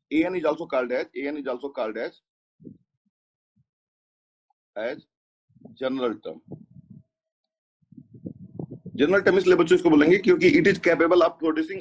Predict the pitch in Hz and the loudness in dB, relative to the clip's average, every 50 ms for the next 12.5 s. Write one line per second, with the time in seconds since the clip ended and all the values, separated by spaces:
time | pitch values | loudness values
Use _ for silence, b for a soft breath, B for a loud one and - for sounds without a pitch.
0 | - - 175 190 190 175 156 156 156 - - 131 101 95 - _ _ _ _ _ | -4 -2 0 0 0 0 -2 -4 -6 -6 -8 -12 -12 -12 -16 _ _ _ _ _
1 | _ _ _ 117 143 160 170 160 - 196 208 - _ _ _ _ - 196 - - | _ _ _ -4 -4 -4 -4 -4 -8 -10 -12 -14 _ _ _ _ -18 -14 -12 -12
2 | 208 202 208 226 _ _ _ _ _ _ _ _ - 196 202 220 208 180 156 139 | -12 -12 -14 -18 _ _ _ _ _ _ _ _ -6 -6 -4 -4 -6 -10 -12 -12
3 | 120 123 139 - 165 165 190 196 180 143 156 147 147 147 _ _ - 120 120 101 | -10 -8 -6 -6 -6 -6 -6 -8 -6 -6 -4 -4 -4 -6 _ _ -14 -12 -12 -12
4 | 95 92 - 127 135 147 147 139 139 139 139 139 123 131 131 135 131 - 131 135 | -14 -16 -14 -12 -10 -10 -8 -8 -10 -8 -10 -10 -10 -10 -10 -10 -12 -12 -14 -14
5 | 127 127 131 127 120 120 135 139 127 117 127 123 120 127 123 120 _ - 135 135 | -12 -12 -12 -12 -14 -12 -12 -12 -12 -12 -12 -12 -12 -14 -14 -14 _ -14 -14 -14
6 | 127 127 _ - 104 90 - - _ _ _ _ _ _ _ _ _ _ _ _ | -14 -16 _ -16 -16 -16 -16 -18 _ _ _ _ _ _ _ _ _ _ _ _
7 | _ _ _ - 127 113 143 165 254 247 - - - 90 - - - - - - | _ _ _ -18 -14 -12 -10 -10 -10 -10 -10 -10 -12 -14 -14 -14 -20 -20 -20 -20
8 | - - - - - - - - - - - - - - - - - - - - | -20 -20 -16 -12 -12 -10 -10 -10 -12 -14 -16 -18 -18 -16 -12 -12 -12 -12 -12 -16
9 | - - - - - _ - - - _ _ - 156 170 175 175 165 - - _ | -16 -16 -16 -16 -16 _ -20 -20 -20 _ _ 0 2 4 4 4 2 2 -2 _
10 | - 147 - 165 180 196 220 220 185 - 185 175 165 165 160 - 226 - - 151 | -8 -2 0 2 4 4 2 2 2 2 2 2 2 0 2 2 2 4 4 4
11 | 160 165 180 175 170 165 165 151 135 143 139 139 143 135 - 123 117 110 104 92 | 4 2 0 -2 -2 -2 -2 -2 -4 -6 -4 -4 -4 -6 -6 -8 -10 -10 -10 -10
12 | 95 92 92 85 _ _ 92 82 80 80 | -12 -14 -16 -20 _ _ -18 -18 -18 -18